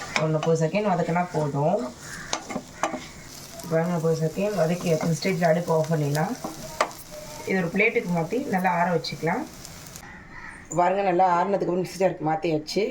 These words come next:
மாத்திட்டு இது கூடவே ஒரு, ஒரு கொத்து கருவேப்பிலை சேர்த்தாப்புல நல்லா மைய மைய அரைச்சு எடுத்துக்கலாம். இப்ப பாருங்க, நல்லா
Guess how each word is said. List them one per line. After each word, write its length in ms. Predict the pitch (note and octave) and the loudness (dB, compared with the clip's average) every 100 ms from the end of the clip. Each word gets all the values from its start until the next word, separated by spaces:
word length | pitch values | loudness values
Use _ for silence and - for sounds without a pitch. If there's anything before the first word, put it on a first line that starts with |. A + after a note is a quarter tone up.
| C4 - D#3+ | -4 -4 -2
மாத்திட்டு 300 | D#3 F3 F#3+ F#3+ | 0 0 2 2
இது 80 | D#3+ E3+ | 2 0
கூடவே 240 | E3+ E3 G3+ | 2 2 2
ஒரு, 80 | E3 | 2
ஒரு 60 | D3+ D#3 | 2 0
கொத்து 180 | D3+ F#3+ E3+ | -4 -2 0
கருவேப்பிலை 380 | D#3+ F#3 F#3 E3+ | 2 2 2 0
சேர்த்தாப்புல 400 | D#3 D3+ C#3+ E3+ B3+ - - - - - - - | 0 0 -2 -2 -4 -10 -20 -20 -20 -20 -14 -6
நல்லா 160 | - E3+ | -2 2
மைய 140 | E3 F3 | 4 4
மைய 140 | E3+ F#3+ | 4 4
அரைச்சு 220 | E3+ - E3 | 2 0 -2
எடுத்துக்கலாம். 460 | C#3 C#3+ C#3+ F#3+ D4 - - - - - - - - - - - - | -2 0 2 2 -2 -10 -20 -20 -20 -20 -20 -20 -20 -20 -16 -16 -14
இப்ப 120 | - C#3 | -8 2
பாருங்க, 300 | D3+ D3 C#3+ F#3+ A#3 - - - - - - - - - - - | 4 4 2 -2 -4 -12 -20 -20 -20 -20 -20 -20 -20 -20 -20 -18
நல்லா 160 | - D3+ | -6 -2